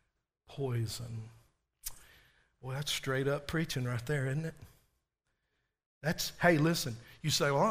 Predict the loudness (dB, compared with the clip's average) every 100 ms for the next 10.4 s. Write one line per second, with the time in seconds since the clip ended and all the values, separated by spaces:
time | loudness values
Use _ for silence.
0 | 2 2 2 2 2 4 4 4 4 4
1 | 2 0 0 -4 -6 -12 -6 -4 -4 -6
2 | -10 -12 -12 -16 _ _ _ _ _ _
3 | _ _ _ -4 0 0 -2 -6 -8 -10
4 | -14 -20 _ _ _ _ _ _ -6 -2
5 | -2 -4 -6 -8 -8 -8 -10 -18 _ _
6 | _ _ _ _ -6 -4 -6 -6 -6 -8
7 | -12 -18 _ _ 8 10 12 10 12 12
8 | 12 12 10 12 12 12 12 12 12 10
9 | 10 12 12 12 10 10 10 10 10 10
10 | 6 4 0